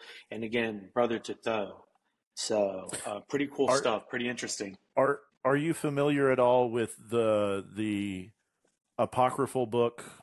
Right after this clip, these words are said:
Speaker 2: um, the Book of, Book of Giants?
Speaker 1: Uh, not that
Speaker 2: It's, it's
Speaker 1: one,
Speaker 2: not,
Speaker 1: but
Speaker 2: it's
Speaker 1: that's
Speaker 2: not
Speaker 1: it.
Speaker 2: in the canon. So the Book of Giants is massively fragmented. Like, we have pieces, just pieces and pieces
Speaker 1: Yeah.
Speaker 2: and pieces. It's like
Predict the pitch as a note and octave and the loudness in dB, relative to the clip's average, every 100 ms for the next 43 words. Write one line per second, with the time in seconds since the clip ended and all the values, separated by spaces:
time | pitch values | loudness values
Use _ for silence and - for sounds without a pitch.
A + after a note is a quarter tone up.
0 | _ A#2+ A2+ G#2+ G2+ F#2+ F#2 F2+ F2 E2+ | _ -2 2 2 0 -2 -2 -4 -8 -12
1 | E2 _ - G2+ A2+ B2+ G2+ - _ A2 | -16 _ -6 -4 -2 -2 -4 -8 _ -6
2 | B2 A#2 B2 A#2 B2 C3 - - _ _ | -2 0 2 2 0 0 -2 -4 _ _
3 | _ _ _ _ _ _ _ _ _ _ | _ _ _ _ _ _ _ _ _ _
4 | _ - _ _ _ - C#3+ C3+ C3 B2+ | _ -20 _ _ _ 0 2 4 4 2
5 | A#2 A#2+ B2+ D#3 C#3+ C3 C#3+ A#2 G#2+ C3 | 0 -2 0 0 2 2 2 2 2 2
6 | G#2+ G#2+ _ B2 G#2+ B2+ B2+ B2+ A#2+ G#2 | 0 -4 _ -8 -4 0 2 2 0 -2
7 | B2+ A#2+ G#2 F2+ - - _ - C3+ C3+ | -2 -2 -2 -6 -12 -20 _ -2 0 2
8 | G#3 F#3+ A#2 C#3 C3+ B2 A#2 A2+ G2 G#2 | 2 2 2 2 2 0 -2 -6 -8 -12
9 | - _ - B2+ C#3+ D3+ E3 C#3 D3 A#2 | -20 _ -18 -12 -8 -2 -2 0 0 -2
10 | A2 G#2 G2 F#2 F2 D#2 - G#2 G2 - | -4 -2 -4 -6 -12 -12 -8 -4 -4 -4
11 | _ _ _ _ A#2+ A#2+ - _ - F3 | _ _ _ _ -2 -2 -2 _ 2 2
12 | B2 F#2+ - - - B2 - F#3 - C3+ | 2 -4 -6 -8 -6 -6 -2 -2 0 -2
13 | C3 B2 B2 A2 G#2 G#2+ G2+ E2 C#2 - | -2 0 2 4 2 -2 -6 -8 -10 -12
14 | _ - - C3+ - C3+ A#2 - | _ -16 -4 -2 2 0 0 -4